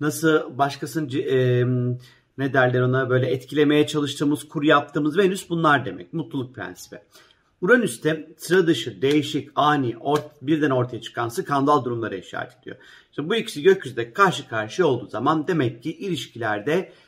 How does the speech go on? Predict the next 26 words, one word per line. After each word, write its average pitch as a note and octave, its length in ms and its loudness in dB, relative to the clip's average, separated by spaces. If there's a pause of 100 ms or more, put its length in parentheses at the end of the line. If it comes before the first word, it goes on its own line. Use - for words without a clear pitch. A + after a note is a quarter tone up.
(200)
e, B2 520 2
birden F3 300 4
ortaya D3+ 340 2
çıkabilecek C3+ 520 -6
olan B2+ 240 2
skandallar, A2 880 -2
ilişkilerde C3 720 0
tuhaf, C3 400 0
egzantrik, B2 720 -4
sıra C3 220 -2
dışı, B2+ 200 -10
değişik C3 400 -2
tema C3+ 280 0
ve A#2 100 -2
konuların C#3+ 440 0 (420)
gündeme D#3 380 2
gelmesi B2 600 0
anlamına C#3 440 4
geliyor B2+ 340 4
aslında. G2+ 400 -8 (440)
Eğer A#3+ 320 4
ki A3+ 80 -8
yalnızsanız, F#3 720 4
hayatınızda D3+ 580 4
kimse F3+ 340 -2
yoksa, C#3 480 0